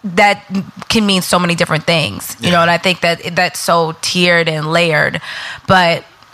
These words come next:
Speaker 1: I mean, shit, I'm single. What the fuck do I know? <laughs> Clearly, I need, maybe I need a little bit more balance or something.
Speaker 2: Mm, I, I, I think, yeah, but it just, it just,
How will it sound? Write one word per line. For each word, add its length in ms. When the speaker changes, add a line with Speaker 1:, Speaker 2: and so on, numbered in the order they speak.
Speaker 1:
I 40
mean, 240
shit, 280
I'm 160
single. 320
What 100
the 40
fuck 180
do 120
I 100
know? 320
<laughs> 540
Clearly, 440
I 140
need, 200
maybe 200
I 60
need 100
a 80
little 100
bit 120
more 120
balance 420
or 60
something. 400
Speaker 2:
Mm, 340
I, 300
I, 320
I 40
think, 320
yeah, 540
but 100
it 120
just, 220
it 80
just, 300